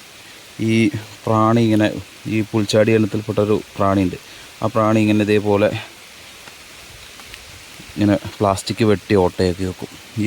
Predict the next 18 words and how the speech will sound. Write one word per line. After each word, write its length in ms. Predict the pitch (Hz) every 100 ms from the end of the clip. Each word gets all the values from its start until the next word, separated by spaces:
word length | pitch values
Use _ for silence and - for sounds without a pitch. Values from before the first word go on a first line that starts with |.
| 107
ഓട്ടയാക്കി 320 | 107 117 113 113
വെക്കുന്നതോട് 320 | 104 113 113
കൂടിയിട്ട് 280 | 110 104 117 131 - - - - - - -
ഇതിലേക്ക് 340 | 110 110 107 120
ഫുള്ളായിട്ട്, 640 | 127 113 110 117 110 101 127 127 - - - - - - - - -
പാലിലേക്ക് 520 | 110 110 113 117 120 113
ഫുള്ളായിട്ട് 440 | 113 110 110 107 104
വെള്ളം 280 | 92 90 101 87
വീഴും. 240 | 85 - - - - - - - - -
അത് 100 | 113 120
നമ്മളെ 260 | 117 117 123 120 - - - - - - - -
ഈ 40 | 113 113
റബ്ബർ 220 | 104 104 110
കർഷകരുടെ 440 | 113 123 117 113 104
ഏറ്റവും 540 | 107 - - - 147 143
വലിയൊരു 240 | 123 113 107
ബുദ്ധിമുട്ടാണ്. 540 | 95 95 98 101 90 - - - - - - - - - - - - -
കണ്ടില്ലേ, 300 | 113 92